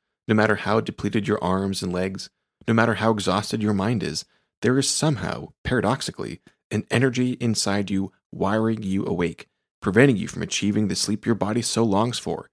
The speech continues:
yet at the same time seems incapable of achieving. A common cause of this experience of being tired but wired is an imbalance, a desynchrony.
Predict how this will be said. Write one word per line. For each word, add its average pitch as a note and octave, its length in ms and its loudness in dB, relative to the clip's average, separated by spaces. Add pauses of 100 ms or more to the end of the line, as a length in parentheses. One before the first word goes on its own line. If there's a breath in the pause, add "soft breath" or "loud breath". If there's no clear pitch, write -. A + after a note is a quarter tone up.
(280)
yet A2+ 140 0
at A#2+ 80 -2
the G2 60 -4
same A2+ 240 0
time B2 360 -4 (240)
seems B2 380 0
incapable F#2+ 680 0
of F2+ 100 -4
achieving. - 480 -4 (1400)
A - 80 2
common D3+ 360 2
cause G#2+ 360 2
of F#2 80 0
this G2+ 160 -2
experience - 640 -2
of F#2 140 -6
being F#2+ 400 2
tired G#2+ 480 0
but F2+ 140 2
wired G#2 440 0 (260)
is A#2 140 0
an C3 180 4
imbalance, G#2+ 840 2 (100)
a F#2+ 220 0
desynchrony. A2+ 760 -2